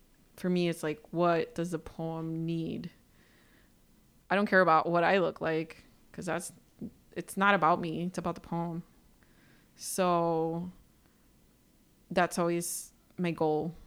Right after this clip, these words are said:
to serve the poem and to serve the novel and to serve the essay. Um, if I look bad, that's fine.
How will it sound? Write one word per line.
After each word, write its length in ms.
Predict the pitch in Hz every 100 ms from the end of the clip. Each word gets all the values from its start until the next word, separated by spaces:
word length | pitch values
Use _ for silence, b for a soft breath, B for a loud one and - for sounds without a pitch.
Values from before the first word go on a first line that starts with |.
| -
to 120 | 170
serve 400 | - 165 160 156
the 80 | -
poem 560 | - 165 156 175 175 - -
and 280 | 165 165 165
to 80 | 180
serve 420 | - - 185 170
the 120 | 165
novel 420 | 156 143 190 151
and 140 | 160 165
to 100 | 175
serve 640 | - - 170 175 170 165
the 140 | 156 -
essay. 640 | 160 - 151 147 165 185 b b b b b b
Um, 680 | 165 165 170 92 - 80 - - _ _ _ _ _ _ _ _ _ _ _ _ -
if 140 | 180 180
I 100 | 180
look 200 | 185 190
bad, 220 | 226 240
that's 400 | 214 214 - - - - - _ _
fine. 580 | - 156 165 175 214